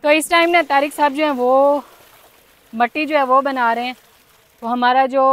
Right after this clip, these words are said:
kitchen का वो थड़ा सा हमने बनाया ना, वहाँ पे मट्टी डालने वाली है, इसलिए फिर मैंने कहा मैं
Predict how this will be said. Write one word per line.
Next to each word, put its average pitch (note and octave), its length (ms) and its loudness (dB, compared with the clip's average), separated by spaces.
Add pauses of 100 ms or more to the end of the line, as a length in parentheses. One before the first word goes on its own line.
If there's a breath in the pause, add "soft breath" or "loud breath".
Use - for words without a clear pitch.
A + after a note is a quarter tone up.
(120)
kitchen C4+ 400 -10
का C4 140 -2
वो B3+ 140 -2
थड़ा A#3+ 300 -2
सा C4+ 120 -8
हमने A#3 220 -8
बनाया A3+ 340 -12
ना, A#3 120 -12
वहाँ A3+ 200 -10
पे B3+ 120 -12
मट्टी A#3+ 340 -10
डालने A3+ 360 -4
वाली A3+ 280 -6
है, A3+ 80 -4
इसलिए B3 260 -12
फिर B3 140 -14
मैंने G#3+ 240 -16
कहा A#3+ 160 -8
मैं A3 520 -14